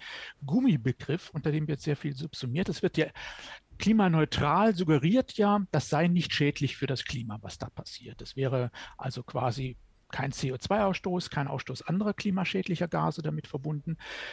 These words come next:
Ähm, und das stimmt ja im Grunde nicht. Ähm, wenn man ein bisschen nachfragt, stellt man sehr schnell fest, auch in diesem konkreten Fall, da wurde nicht C O zwei eingespart in der Lieferkette, sondern da werden, ja, moderne Ablassscheine gekauft. Das heißt, irgendwo anders in der Welt gibt es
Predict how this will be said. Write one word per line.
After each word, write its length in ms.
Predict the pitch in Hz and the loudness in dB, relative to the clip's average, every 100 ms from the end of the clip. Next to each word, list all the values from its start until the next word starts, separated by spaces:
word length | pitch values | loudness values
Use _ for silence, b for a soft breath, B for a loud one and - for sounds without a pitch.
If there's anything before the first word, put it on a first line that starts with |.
| B | B
Ähm, 180 | 147 139 | -2 0
und 160 | 175 160 | 0 0
das 80 | |
stimmt 300 | - 156 156 | 0 0 2
ja 80 | 156 | 0
im 120 | 165 | 0
Grunde 360 | 143 147 147 147 | -2 0 0 2
nicht. 560 | 131 220 - - - - | 2 2 0 -6 -10 0
Ähm, 320 | 160 156 151 | 2 2 2
wenn 140 | 143 147 | 0 2
man 140 | 147 | 2
ein 80 | 143 | 0
bisschen 240 | - 147 | -2 0
nachfragt, 500 | 131 139 - 170 165 | 0 0 0 -2 -2
stellt 220 | - 151 | 0 0
man 120 | 147 135 | 0 0
sehr 140 | 143 | -2
schnell 180 | 135 127 | 0 -4
fest, 300 | - 139 - | -2 -4 -4
auch 80 | - | -4
in 80 | 127 | -4
diesem 240 | 139 160 | -4 -4
konkreten 500 | 156 143 - 147 - | -6 -6 -4 -6 -8
Fall, 320 | - 123 156 - B B B B | -2 2 2 0 B B B B
da 160 | 127 127 | -6 0
wurde 180 | 160 143 | 2 2
nicht 220 | 127 - | 2 -2
C 100 | 151 | -4
O 80 | 135 | -4
zwei 300 | - 117 - | -4 -4 -4
eingespart 560 | 110 151 - 156 156 | -4 -4 -2 -2 -2
in 100 | 170 | -2
der 140 | 156 143 | -2 -2
Lieferkette, 560 | 147 147 - 156 151 | -2 -6 -4 -4 -2
sondern 320 | 139 139 135 | -4 -2 0
da 200 | 127 127 | 2 0
werden, 520 | 120 131 156 190 190 175 B B B - | 0 0 2 2 0 -2 B B B 0
ja, 280 | 143 135 175 | 2 2 2
moderne 420 | 143 143 160 170 | 0 4 4 4
Ablassscheine 580 | 180 226 - 143 117 113 | 2 0 0 0 -2 -4
gekauft. 460 | 135 147 131 - | -6 -6 -8 -10
Das 160 | - - | -10 -4
heißt, 180 | 143 - | -4 0
irgendwo 380 | 233 208 151 156 | -2 -2 -2 0
anders 340 | 180 220 190 | 2 0 0
in 120 | 202 | 0
der 160 | 170 135 | 0 2
Welt 280 | 147 214 - | 2 2 -4
gibt 240 | - - | -16 -12
es 220 | - - | -10 -10